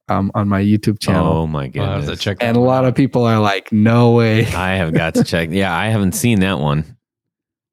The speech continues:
Speaker 2: Ooh.
Speaker 1: And so I actually, uh, this was a couple years ago, and I'm like, I'm blown away. I mean, I look inside and the circuit is like,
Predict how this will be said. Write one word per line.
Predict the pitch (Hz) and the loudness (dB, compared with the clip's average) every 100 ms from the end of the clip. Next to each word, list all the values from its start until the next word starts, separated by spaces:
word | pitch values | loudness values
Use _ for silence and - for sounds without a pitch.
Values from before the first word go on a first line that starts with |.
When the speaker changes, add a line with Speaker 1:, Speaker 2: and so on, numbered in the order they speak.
| - | -6
Speaker 2:
Ooh. | 82 82 76 71 | -2 0 2 0
Speaker 1:
And | 67 123 | 0 0
so | - 139 135 123 | 0 0 0 0
I | 127 135 | -2 0
actually, | 143 139 143 139 120 107 - | -2 0 2 2 2 0 0
uh, | 113 101 | 0 0
this | 120 151 | 0 0
was | 135 | -2
a | |
couple | - 101 120 | -4 -2 2
years | 113 101 | 2 2
ago, | 98 95 90 - _ | 0 0 -2 -6 _
and | 123 113 | -2 0
I'm | 113 | 2
like, | 110 101 | 0 -2
I'm | - 104 | -4 -2
blown | 107 135 143 | 0 2 2
away. | 98 107 113 98 | 2 2 0 0
I | |
mean, | 101 101 - _ | 0 0 -4 _
I | 117 | -2
look | 120 160 202 | 0 2 2
inside | 175 - 131 139 | 0 0 0 0
and | 117 104 | 0 0
the | |
circuit | - 135 156 131 92 | 0 0 0 0 0
is | 104 | 0
like, | 107 95 90 | 0 0 -4